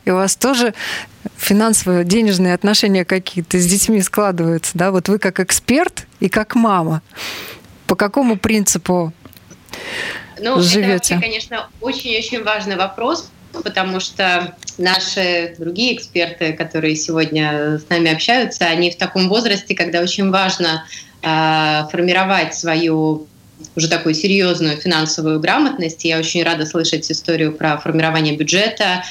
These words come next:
Speaker 2: про то, что есть определенная сумма, которую надо распределить по месяцу. А, это очень помогает, э, в будущем, потому что неважно, ты оперируешь сотней евро или там другими суммами, когда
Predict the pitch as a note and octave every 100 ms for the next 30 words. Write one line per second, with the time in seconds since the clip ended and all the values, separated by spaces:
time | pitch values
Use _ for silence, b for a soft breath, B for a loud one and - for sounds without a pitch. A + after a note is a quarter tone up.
0 | B - D#3+ D#3+ D#3+ E3+ D#3+ D#3+ - D#3+
1 | D#3 D#3+ D#3 D3+ - G#3 F#3 E3+ D#3 D3+
2 | D#3+ D#3 D#3 D#3 D3+ D3+ C#3+ D#3 - D#3+
3 | D#3 D#3 D#3 D#3 D3+ D3 - - - F#3
4 | F3+ B B B D#3 D#3 D#3+ - F#3 E3
5 | G3 F#3 F3 F#3 E3+ E3+ G3 F#3+ F3 -
6 | F3 D#3+ - - - D#3+ D#3+ D#3 D#3 D#3
7 | D#3 - G#2+ - F2 - - - E3 D#3+
8 | G3+ D#3+ - - - - C3+ D3 - E3
9 | F3+ F#3+ F#3 F3 D#3 F3 D#3+ F#3+ F#3 E3
10 | D#3+ D#3+ - B B - G3 F#3+ F3 D#3
11 | E3 D#3 D3+ D3+ C#3+ D3+ D#3 E3 D#3+ D#3+
12 | D#3 E3+ D3+ C#3+ C#3+ D3 D3+ D3